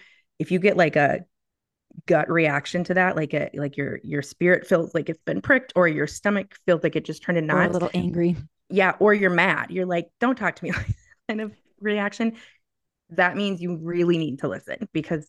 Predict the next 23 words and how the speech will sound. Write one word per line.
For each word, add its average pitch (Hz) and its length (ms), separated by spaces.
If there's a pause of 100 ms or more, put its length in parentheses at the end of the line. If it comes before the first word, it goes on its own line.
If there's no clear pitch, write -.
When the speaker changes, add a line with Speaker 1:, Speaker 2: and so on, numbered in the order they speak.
Speaker 1:
m-, 170 300 (360)
that 156 180
means 147 340
that - 140
you're 160 140
the 156 80
one 151 380 (320)
that - 160
we're 151 160
talking 156 340
to 147 180
today. - 300
And 165 140
it 156 100
is 143 120
not 156 140
a 175 40
judgment. 180 580
It 160 140
is 156 120
out 147 140
of 147 80
love. 160 300